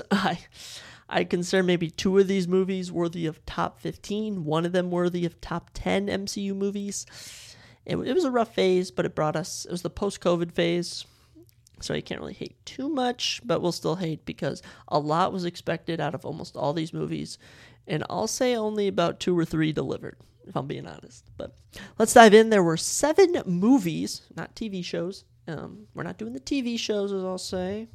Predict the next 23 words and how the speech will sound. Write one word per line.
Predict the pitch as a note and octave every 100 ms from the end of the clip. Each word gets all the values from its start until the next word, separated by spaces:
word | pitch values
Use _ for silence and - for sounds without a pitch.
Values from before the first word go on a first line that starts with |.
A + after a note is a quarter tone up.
| - _
but | - - - _ _ - - - -
seven | - B3 A#3
movies. | A#3 A3+ A#3 A#3 - -
Uh, | F3 F#3 F3+ F3
they | F#3 F#3
went | G3 F#3+
from | - E3+
July | F3+ E3+ A3+ E4+
twenty | - C#4 C4+
twenty-one | B3+ - A3+ A3 A3 A#3
to | A3+
November | A3+ A3 - G#4 -
twenty | - G#3 -
twenty-two, | - G3+ G3+
so | F#3+ E3+
a |
very | E3 A3+ F#4
short | - - A#3+ G3+ F#3+ - _ - - - - _ _ _ _ _
window, | F3+ A3 C4 D#3+ D3+ D#3+
just | F3 G#3+ G#3
over | G3+ G3
a | D3+
year, | D3+ E3+ A3 D#3 E3